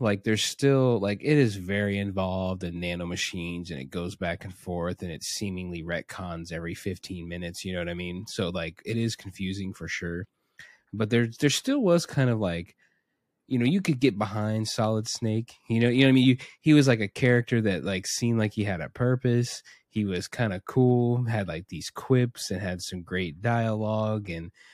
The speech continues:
you know, did some interesting things. So I think it's, this game lacks that for me. There just doesn't seem to be even, like, Norman Reedus is kind of a face to this game, but I don't give a shit about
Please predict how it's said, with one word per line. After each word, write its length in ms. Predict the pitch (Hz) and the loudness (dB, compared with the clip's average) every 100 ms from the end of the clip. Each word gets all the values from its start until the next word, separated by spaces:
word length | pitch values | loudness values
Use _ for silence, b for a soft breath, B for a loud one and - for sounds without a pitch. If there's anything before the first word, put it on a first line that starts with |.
| B B | B B
you 100 | 110 | -2
know, 140 | 107 92 | 0 -2
did 280 | 95 110 | -2 -4
some 160 | 98 104 | -4 -6
interesting 380 | 101 - - 95 | -6 -8 -10 -8
things. 220 | 101 98 98 | -6 -6 -6
So 160 | - | -2
I 20 | 127 | 0
think 160 | 156 | 2
it's, 240 | 127 - - _ _ _ _ _ _ - | 0 -2 -10 _ _ _ _ _ _ 0
this 280 | 135 143 - | 2 2 0
game 480 | 135 139 131 120 98 | 2 4 4 2 0
lacks 580 | 87 87 95 104 - - | -4 -2 -2 -4 -12 -2
that 300 | 117 120 - | 0 0 -6
for 220 | - - 127 | -12 -2 0
me. 340 | 135 143 160 | 0 -2 -4
There 200 | 135 107 | 0 0
just 400 | 104 110 - 98 | 0 -6 -6 -6
doesn't 400 | 101 101 104 101 | -2 -2 -2 -6
seem 520 | - - 98 92 95 101 | -6 -6 -6 -6 -6 -6
to 120 | 107 | -10
be 320 | 90 92 90 - | -6 -6 -6 -2
even, 640 | 160 170 156 123 113 104 _ _ b b b b _ | 2 4 4 4 0 -2 _ _ b b b b _
like, 140 | 123 | 0
Norman 280 | 127 160 151 | 4 4 6
Reedus 280 | 113 113 101 | 4 4 0
is 100 | 98 | -4
kind 200 | - 92 | -4 -4
of 60 | 76 | -4
a 60 | |
face 460 | 76 - 98 101 - | -8 -6 -4 -4 -2
to 100 | 127 | 0
this 180 | 123 123 | -2 0
game, 320 | 143 143 151 | 0 2 0
but 140 | 123 | 0
I 100 | 98 | -2
don't 200 | 254 107 | -2 -4
give 140 | 85 80 | -6 -10
a 80 | 87 | -8
shit 280 | - 92 | -6 -6
about 400 | 87 82 82 71 | -6 -6 -8 -10